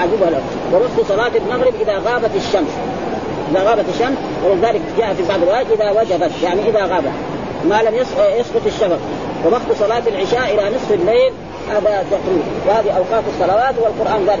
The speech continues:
"إن الصلاة كانت على المؤمنين"، وأي إنسان يؤخر الصلاة عن هذه الأوقات فقد أساء. نعم، فلا يجوز للمسلم أن يؤخر الصلاة، لأن لو كانت أعمال دنيوية لا يؤخرها.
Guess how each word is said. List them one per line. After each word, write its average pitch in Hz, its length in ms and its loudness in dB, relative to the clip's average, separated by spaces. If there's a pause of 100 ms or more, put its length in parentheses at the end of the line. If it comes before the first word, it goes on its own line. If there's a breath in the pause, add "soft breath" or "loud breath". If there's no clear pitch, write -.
"إن 214 120 0
الصلاة 190 360 0 (140)
كانت 208 300 0
على 190 140 2
المؤمنين"، 190 380 0 (160)
وأي 214 360 2
إنسان 196 260 2
يؤخر 202 360 0
الصلاة 196 220 0
عن 180 160 0
هذه 220 160 0
الأوقات 214 520 0 (340)
فقد 208 200 0 (180)
أساء. 196 260 2 (300)
نعم، 196 180 0 (140)
فلا 202 220 4
يجوز 190 220 0
للمسلم 196 400 0
أن 370 60 0
يؤخر 196 420 2
الصلاة، 202 360 2 (340)
لأن 190 320 2 (280)
لو 185 120 4
كانت 208 160 2 (100)
أعمال 196 240 0
دنيوية 202 280 2
لا 269 140 -4
يؤخرها. 196 400 0